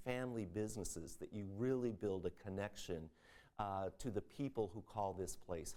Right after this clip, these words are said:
home. I'd also like to highlight Kalavecha, which is a street known for artists,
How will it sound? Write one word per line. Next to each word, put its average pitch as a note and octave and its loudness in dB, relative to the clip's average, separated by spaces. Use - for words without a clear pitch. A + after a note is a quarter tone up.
home. E2+ 0
I'd A2+ 0
also C#3+ 2
like A2+ 2
to G#2 4
highlight G#2 2
Kalavecha, G#2+ 2
which A#2+ 2
is A2 2
a G#2 4
street A#2+ 0
known G#2 2
for G#2+ -2
artists, A2 0